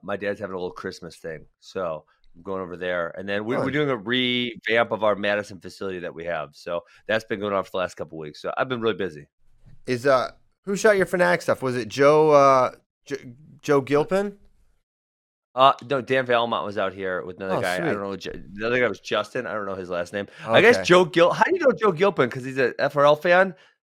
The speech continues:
Speaker 2: Yeah, well, so he does, F-, Fanatics is huge in jiu-jitsu. And
Speaker 1: Yes,
Speaker 2: so
Speaker 1: huge.
Speaker 2: he, um, I met him at A D C C in twenty nineteen,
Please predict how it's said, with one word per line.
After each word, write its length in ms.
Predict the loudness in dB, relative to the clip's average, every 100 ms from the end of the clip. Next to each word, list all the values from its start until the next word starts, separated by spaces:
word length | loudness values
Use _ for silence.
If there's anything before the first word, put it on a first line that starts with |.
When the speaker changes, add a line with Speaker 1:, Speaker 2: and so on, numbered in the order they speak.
| _ _ _ _ _ -6
Speaker 2:
Yeah, 460 | 4 6 8 6
well, 220 | 6 4
so 540 | 4 4 4 4 2 -8
he 200 | -10 0
does, 680 | 6 6 6 2 -8 -16 -20 _ _ _
F-, 200 | 2 2
Fanatics 460 | 0 2 4 2 0
is 180 | -2
huge 600 | -2 -4 2 2 2 0
in 100 | -4
jiu-jitsu. 680 | -6 -8 -6 -8 -8 -14 -14 -18 -20 _ _ 2
And 460 | 4 6 4 4
Speaker 1:
Yes, 140 | 2 4
Speaker 2:
so 260 | 6 4
Speaker 1:
huge. 100 | 2
Speaker 2:
he, 240 | -4 -4 -10 _ -4
um, 400 | -2 -2 -4 -10 _ _ _ _
I 140 | -2 2
met 220 | 2 2
him 340 | 2 2 2
at 100 | 0
A 120 | 0 -4
D 120 | -6
C 200 | -8 -12
C 440 | -8 -6 -6 -6
in 140 | -10 -10
twenty 280 | -6 -4
nineteen, 720 | -4 -6 -4 0 2 2 -2